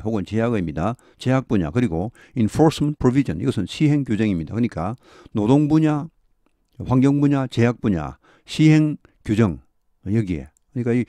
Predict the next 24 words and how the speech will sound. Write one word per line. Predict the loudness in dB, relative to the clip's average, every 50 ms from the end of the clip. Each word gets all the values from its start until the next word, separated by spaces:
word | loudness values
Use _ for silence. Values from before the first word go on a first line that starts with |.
| -8 -14 _ -2
여기 | 0 2 2 0
provision은 | -2 -2 0 0 0 0 2 0 2 2 4 2 2 2 0 -2 -6
다 | -10 -8 -6 -6 -6
같이 | -4 -4 -6 -4 -2 -2
걸리는 | 0 0 0 0 -2
공통입니다. | 0 0 0 2 2 2 2 2 2 0 -2 -4 -6 -6 -8 -10 -14 -20 -20 -20 _ -8
Labor | -2 0 2 4 4 4 4 2 0 0 -2 -6 _ _ _ _
provisions, | -6 -4 -4 0 2 2 2 2 2 0 -2 -2 -6 -10 -14 -20 -20 _ _ _ -4
environmental | -2 0 2 2 4 4 4 2 2 0 -2 -4 -4
provisions, | -6 -6 -6 -4 0 0 0 0 0 -4 -6 -6 -10 -14 -20 -20 -20 _ _
pharmaceutical | -4 -2 0 0 2 2 0 0 2 -2 -4
provision, | -4 -2 -4 -4 -2 0 0 0
이렇게 | 0 -2 -4
보시면 | -4 -4 -4 -2 -2 -4 -2
됩니다. | 0 0 0 0 -2 -4 -4 -4 -4 -4 -6 -8 _ _ _ _ _ _ _ _ -20 -20 -20 _ _ _ _ _ _ _
자, | -6 -2 2
어디에서? | 2 4 6 6 4 4 4 2
In | 0 0
President | 2 2 2 4 4 2 0 2
Trump's | 2 4 4 4 2 0 0
North | 2 4 4 4 4 2
American | 2 2 4 4 2 2 0
Trade | 0 0 -2 -2
Pact. | -2 -4 -6 -6 -8 -12 -18 -20